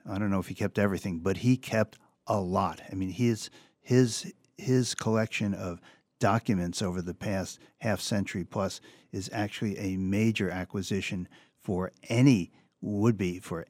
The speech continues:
any university. UMass Amherst achi-, made, made this part of its collection. I'm wondering if you could tell us a bit about how it came to be that Dan Ellsberg was so, so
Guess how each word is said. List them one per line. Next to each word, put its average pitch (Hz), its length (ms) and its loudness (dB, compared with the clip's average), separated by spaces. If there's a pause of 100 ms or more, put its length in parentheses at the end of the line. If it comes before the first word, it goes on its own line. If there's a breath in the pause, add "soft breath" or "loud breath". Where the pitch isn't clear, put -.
any 156 280 8
university. 90 840 0 (260 loud breath)
UMass 113 600 4 (240)
Amherst 110 520 0 (200)
achi-, - 380 -4
made, 104 420 0 (140)
made 101 520 0
this 95 220 -4
part 98 320 -2
of 90 80 -4
its 92 220 -6
collection. 95 500 -4 (320 loud breath)
I'm 117 80 4
wondering 160 220 10
if 156 160 4
you 135 80 2
could 120 100 2
tell 113 180 2
us 110 140 0
a 110 40 -2
bit 104 180 4
about 95 180 2 (280 soft breath)
how 107 260 2
it 101 120 -2
came 113 380 2
to 101 140 -4
be 117 300 2
that 95 200 -4
Dan 104 260 0
Ellsberg 104 600 -2 (440 soft breath)
was 104 220 -2
so, 117 680 2 (120)
so 110 560 0